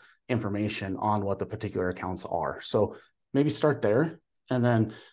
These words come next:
obviously there's a lot of good people out there on social media, but a lot of times you don't know their, the qualifications is the problem. And then <sighs> another downside is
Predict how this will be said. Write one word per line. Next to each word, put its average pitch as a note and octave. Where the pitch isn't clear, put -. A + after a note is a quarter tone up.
obviously C3+
there's B2+
a B2+
lot C#3+
of C3+
good B2
people A#2
out G#2+
there G#2+
on G2
social G#2
media, A2
but A#2
a G2+
lot G#2+
of G2+
times G2+
you G2+
don't F#2
know G2
their, F2+
the G2
qualifications F#2
is D#2+
the D2
problem. -
And A#2
then A2+
<sighs> -
another C3+
downside A2+
is G2+